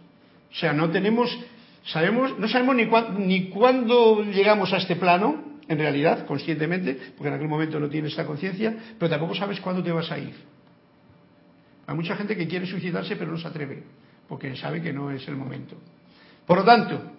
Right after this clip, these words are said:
lo que nos queda en este espacio es tener esa conciencia que os estoy invitando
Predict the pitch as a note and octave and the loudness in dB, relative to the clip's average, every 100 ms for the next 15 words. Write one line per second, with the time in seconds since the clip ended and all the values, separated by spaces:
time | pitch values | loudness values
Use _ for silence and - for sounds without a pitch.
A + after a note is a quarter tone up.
0 | - _ D3 D3+ D#3 D3+ F#3+ G3+ G#3+ G3 | -20 _ -4 -2 -2 -2 0 2 2 0
1 | F#3+ - G#3 G3+ A3 A3 - - - F3 | 0 -2 -2 -2 2 0 0 -14 -6 -4
2 | E3+ F3 F#3 F#3 F3+ E3+ D3+ F3+ E3+ F3+ | -2 -2 -2 -2 -4 -4 -4 -2 -4 -4
3 | D#3 C#3 - E3+ E3+ E3+ - - - E3+ | -6 -8 -6 -2 2 2 0 -4 -6 -2
4 | F#3 F3+ G#3 A3+ A3 A3+ - | -2 2 2 4 4 2 -2